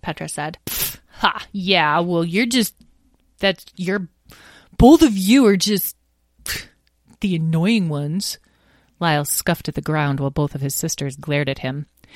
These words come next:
Fine, Edwin, what were you talking about? Oh, right. So I wanted to know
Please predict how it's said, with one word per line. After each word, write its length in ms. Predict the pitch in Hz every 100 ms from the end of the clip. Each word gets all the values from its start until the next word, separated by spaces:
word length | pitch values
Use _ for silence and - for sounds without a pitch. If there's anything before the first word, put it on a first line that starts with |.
| - - - - - - _
Fine, 640 | _ - 254 226 196 175 165 190 208 -
Edwin, 440 | 220 190 170 160
what 360 | 156 170 156 226
were 80 | 254
you 120 | 233
talking 360 | 208 185 175 160
about? 340 | 147 135 - _ _ _ _ _ _ _ -
Oh, 240 | 254 190 160
right. 320 | 202 185 151 - -
So 320 | - 320 311 - - - _ -
I 120 | 247
wanted 280 | 254 349 554
to 120 | 415 330
know 300 | 175 160